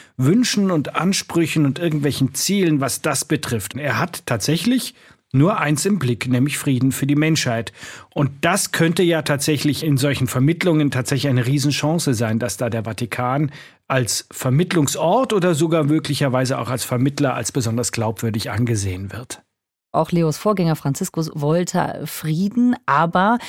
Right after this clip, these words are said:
Speaker 2: da ist es nie so weit gekommen, dass konkret von Verhandlungen im Vatikan die Rede war.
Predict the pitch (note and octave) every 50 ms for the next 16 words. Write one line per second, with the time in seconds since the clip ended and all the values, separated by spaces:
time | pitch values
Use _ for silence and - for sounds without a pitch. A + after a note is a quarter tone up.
0 | - - - C#3 - D3 - - F3+ - - - - - - - - F#3 F3 E3+
1 | F3+ G3 A3 G#3+ A3 G3 D#3+ D#3+ D#3+ F3 E3 - E3 - - - D#3+ F#3 G#3+ G#3
2 | F#3 E3+ - - - - D#3+ D3 - - - D#3 D3 - F3 F3 D#3+ - - D#3+
3 | D#3 D#3 D#3 - - - D3+ C#3 - E3+ G3+ G#3+ - F#3 F3 E3 D#3+ D#3 D#3 D#3
4 | D#3 - - - - D#3+ C#3 C#3 - - D#3+ - - - D#3 F3 G3 G3 F3+ D#3+
5 | D#3+ C#3+ D3+ D3 C#3 D3 B2+ C3 B2 C#3+